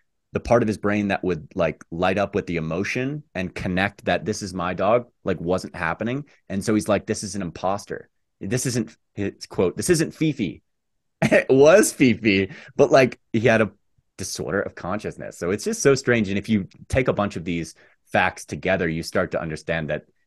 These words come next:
you know, the idea that we promote in the book is layers of consciousness, and they're stacked up and, uh, kind of like Photoshop. And so, you know, a Photoshop creation,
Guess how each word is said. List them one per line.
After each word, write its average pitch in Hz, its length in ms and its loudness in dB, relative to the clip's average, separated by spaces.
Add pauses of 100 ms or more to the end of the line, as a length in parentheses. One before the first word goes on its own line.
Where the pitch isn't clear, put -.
(320)
you 87 100 -6
know, 78 140 -6
the 73 200 -4
idea 87 360 -2
that - 120 -4
we 80 80 -4
promote 82 280 -4
in - 40 -12
the 76 60 -10
book 78 240 -6
is 73 140 -12
layers 80 360 -4
of 76 100 -14
consciousness, 69 840 -12
and 80 220 -8
they're 78 100 -6
stacked - 460 -6
up 64 220 -6 (320)
and, 82 400 -4
uh, 76 200 0
kind 101 180 -6
of 80 80 -4
like 80 180 -6
Photoshop. 82 500 -8 (420)
And 87 200 -4
so, 80 460 -2
you 90 80 -6
know, 80 100 -2
a 80 60 -4
Photoshop 98 420 0
creation, 92 600 -2